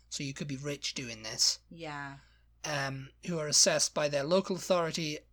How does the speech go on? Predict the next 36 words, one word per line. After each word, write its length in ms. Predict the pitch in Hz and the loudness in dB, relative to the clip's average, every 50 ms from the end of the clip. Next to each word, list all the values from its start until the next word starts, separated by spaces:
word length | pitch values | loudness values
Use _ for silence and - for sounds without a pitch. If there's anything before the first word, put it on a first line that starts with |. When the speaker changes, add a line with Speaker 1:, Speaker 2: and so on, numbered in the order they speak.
| _ - | _ -8
Speaker 1:
as 180 | - 156 147 - | -6 -4 -4 -4
needing 340 | 165 151 151 147 147 143 139 | -4 -4 -4 -4 -4 -4 -2
this 140 | 135 135 - | 2 4 6
service 480 | - - 165 147 139 139 135 131 - | 6 6 4 2 -2 -2 2 2 2
are 140 | - - 139 135 | 2 0 -4 -6
entitled 460 | 135 139 - 170 143 135 - 151 139 | -4 -2 -2 0 -2 -2 -4 -6 -6
to 80 | - 135 | -6 -2
receive 420 | 120 120 - - - 147 135 131 | 4 6 8 8 8 6 2 -4
this 200 | 135 127 123 - | -4 -4 -4 -4
without 280 | - 131 120 120 123 - | -4 -4 -6 -6 -6 -4
charge. 500 | - - - 123 113 98 95 92 - - | -4 -4 -2 -4 -4 -4 -6 -6 -6 -6
Free 220 | - - 160 143 135 | -6 -6 -8 -8 -8
nursing 460 | 139 135 135 131 131 - 151 139 131 | -8 -6 -2 2 2 2 2 0 -4
care 260 | - - 143 131 131 | -8 -8 -8 -6 0
is 80 | 127 - | 6 8
similar 540 | - - 196 185 180 180 180 180 180 175 175 - - - - - - - - - - - - - | 8 8 8 6 4 4 4 4 4 4 2 -6 -14 -20 -20 -20 -20 -20 -20 -20 -20 -20 -16 -10
and 140 | - 151 139 | -8 -6 -6
has 120 | 143 147 156 | -6 -6 -6
been 160 | 160 151 143 | -6 -4 -4
available 460 | 139 147 151 147 143 143 143 147 139 | -4 -2 0 0 0 0 -2 -4 -4
to 140 | 139 - 160 143 | -4 -2 0 2
all 220 | 135 135 135 135 | 2 2 2 0
the, 280 | 139 139 127 127 131 139 - _ _ _ - - - | -2 -4 -4 -4 -6 -8 -12 _ _ _ -16 -12 -8
who 100 | 170 147 | -6 -4
are 100 | 139 131 | -4 -2
assessed 440 | 127 - - - 143 127 - - - | 2 2 4 4 2 2 -2 -2 -4
as 120 | 143 - | -6 -8
requiring 480 | - 127 - - 143 127 127 127 127 123 | -10 -10 -8 -8 -6 -6 -8 -8 -12 -12
nursing 320 | 127 127 120 - - 135 | -10 -6 -4 -4 -4 -4
care 200 | 120 - 127 120 | -6 -8 -4 -2
services 500 | 113 - - 131 120 - - - 120 - | -2 -2 -2 -2 -6 -6 -6 -6 -6 -8
regardless 420 | - 117 120 117 117 117 117 117 - | -10 -8 -6 -6 -6 -6 -4 -4 -4
of 100 | 120 117 | -4 -4
age 280 | 117 117 113 113 117 - | -8 -8 -8 -8 -8 -10
without 280 | 120 104 95 92 87 | -8 -8 -8 -8 -6
charge. 360 | - - 135 101 90 90 - | -6 -6 -6 -6 -6 -8 -10